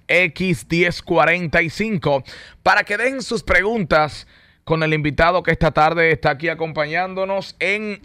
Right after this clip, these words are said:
La Mix. Con un fuerte aplauso recibimos a Juan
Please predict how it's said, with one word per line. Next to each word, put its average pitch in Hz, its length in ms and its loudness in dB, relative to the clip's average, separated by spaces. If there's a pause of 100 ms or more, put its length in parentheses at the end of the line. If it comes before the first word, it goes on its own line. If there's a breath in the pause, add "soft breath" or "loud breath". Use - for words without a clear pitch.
La 170 880 2
Mix. - 760 -8 (340 soft breath)
Con 156 180 -2
un 185 160 -2
fuerte 202 280 0
aplauso 214 360 0
recibimos 214 500 -2
a 196 100 4
Juan 196 760 2